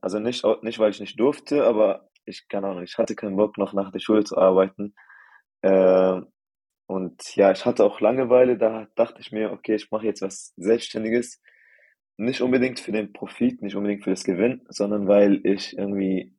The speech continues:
was dazu lernen möchte. Und deshalb habe ich dann eine Firma gegründet, äh, was heißt Firma, also ein Kleingewerbe. Und, äh,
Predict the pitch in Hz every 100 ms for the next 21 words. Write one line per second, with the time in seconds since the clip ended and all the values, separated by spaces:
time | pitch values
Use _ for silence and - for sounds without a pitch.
0 | _ - 87 - - - - 101 - 101
1 | 113 117 101 90 - 87 82 _ - _
2 | _ - 98 110 - 110 107 98 101 98
3 | 95 - 117 131 123 104 107 113 117 117
4 | - _ _ _ - 95 95 92 90 90
5 | - - 104 104 90 87 90 87 _ -
6 | 107 110 104 101 113 117 117 - - -
7 | - _ - 98 104 98 101 98 98 95